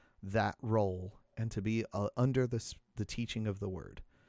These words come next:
And so why wouldn't I do that? And for those that are, are comfortable teaching the Sunday school class with the children and being involved in the children's ministries,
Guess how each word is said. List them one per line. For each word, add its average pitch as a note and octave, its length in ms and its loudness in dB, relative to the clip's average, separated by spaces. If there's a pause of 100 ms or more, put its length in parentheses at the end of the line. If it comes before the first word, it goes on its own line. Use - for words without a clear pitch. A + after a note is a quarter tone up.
(420)
And A2+ 220 4
so A2 320 6
why G2+ 440 4
wouldn't A#2 300 4
I F2 100 0
do E2+ 160 -4
that? - 220 -12 (460)
And B2 200 2 (100)
for C3 160 2
those B2+ 300 4
that B2+ 160 6
are, A#2 200 2 (120)
are A2+ 100 0
comfortable A#2+ 420 -2
teaching B2+ 380 -4
the G#2+ 80 0
Sunday G#2 300 0
school G#2 240 -4
class G2 340 -4
with - 80 -10
the G#2 80 -8
children F#2+ 380 -8
and G2+ 120 -4
being C3 280 2
involved G#2+ 360 0
in G#2 100 0
the G#2 60 0
children's G#2 440 -2
ministries, G2+ 520 -2